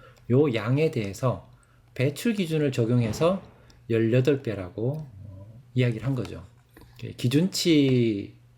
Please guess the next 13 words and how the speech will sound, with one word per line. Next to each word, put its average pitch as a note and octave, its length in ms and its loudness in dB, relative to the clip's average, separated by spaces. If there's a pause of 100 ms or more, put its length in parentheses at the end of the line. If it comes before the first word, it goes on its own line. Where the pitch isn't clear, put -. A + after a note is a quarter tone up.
(540)
것을 D3+ 380 -2 (240)
잘못 C3+ 400 0
적용해서 C3 760 -2 (440)
십팔 - 420 0
배라는 F3 320 -2
계산은 D#3+ 460 0
맞았지만 B2 540 -2
결론적으로 B2 600 2
틀린 F3 340 -2
이야기를 G2+ 520 -4 (320)
하게 C#3+ 200 0
된 C3+ 160 2
겁니다. G2 380 -2